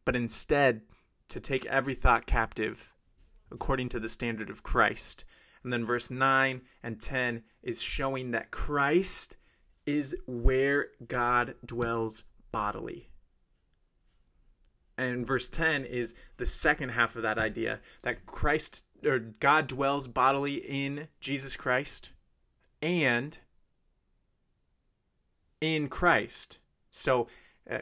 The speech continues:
God is in, bodily in Jesus Christ, and as we are found in Christ, we have been filled. And the question is, filled by what? What have we been filled with?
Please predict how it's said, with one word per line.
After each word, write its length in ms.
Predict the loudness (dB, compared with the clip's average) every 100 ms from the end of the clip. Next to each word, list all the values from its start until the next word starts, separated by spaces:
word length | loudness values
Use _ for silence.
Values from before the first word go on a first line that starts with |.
| -4
God 440 | 2 6 8 6 4
is 240 | 0 0 -2
in, 400 | 0 2 0 -2 -10 _
bodily 640 | -4 4 6 6 4 0 -2
in 400 | 0 0 0 -2 -8
Jesus 320 | -6 -4 -4 -4
Christ, 500 | 0 0 -2 -6 -14 _ _ _ _ _ _ -2
and 360 | 2 2 0 -8 _ _ _ 0
as 200 | 0 0
we 300 | 0 2 4
are 140 | 2
found 420 | 0 0 0 -2 -8 -2
in 300 | 2 2 0
Christ, 640 | 0 2 4 4 0 -10 -16 _ -4
we 380 | 0 2 2
have 320 | 2 0 -2 0
been 180 | -4
filled. 600 | -4 -2 2 2 2 -6 -20 -20 -20 _ _ _ _ _ _ _ -12
And 80 |
the 60 | -4
question 260 | -2 -2 -4
is, 140 | -6
filled 300 | 0 2 4
by 120 | 4
what? 440 | 4 4 4 2 -12 -20 _
What 160 | -4 -2
have 180 | -4 -2
we 160 | -4
been 200 | -4 -6
filled 440 | -6 -4 -2 0 0
with? 480 | 0 -2 -2 -4